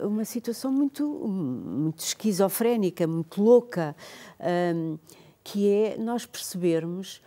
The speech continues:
então, mas se o dire-, eh, se o aborto é um direito,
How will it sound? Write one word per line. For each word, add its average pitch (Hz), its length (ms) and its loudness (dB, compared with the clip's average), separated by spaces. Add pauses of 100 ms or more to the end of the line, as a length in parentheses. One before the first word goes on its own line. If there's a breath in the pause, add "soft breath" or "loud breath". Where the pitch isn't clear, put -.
(240 loud breath)
então, 254 460 -2 (100)
mas 180 320 -4
se - 220 -6
o 226 80 0
dire-, 208 360 0
eh, 170 200 2
se - 300 -6
o 214 100 4
aborto 170 340 0
é 190 60 -2
um 190 100 0
direito, 170 720 -2